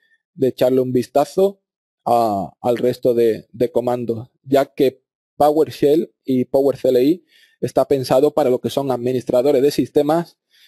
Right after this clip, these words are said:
y nosotros necesitamos pocas cosas de, de lo que es debug y demás, como a lo mejor sí pueden necesitar lo que son desarrolladores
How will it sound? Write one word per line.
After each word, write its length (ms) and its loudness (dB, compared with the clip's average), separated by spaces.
y 580 2
nosotros 440 -2
necesitamos 800 -2
pocas 320 0
cosas 420 -2
de, 340 2
de 160 -2
lo 140 0
que 140 2
es 140 -4
debug 420 -2
y 60 -2
demás, 320 -2
como 180 -4
a 20 0
lo 80 -2
mejor 240 -4
sí 80 -4
pueden 220 -2
necesitar 640 -2
lo 140 -2
que 120 -4
son 180 -4
desarrolladores 960 0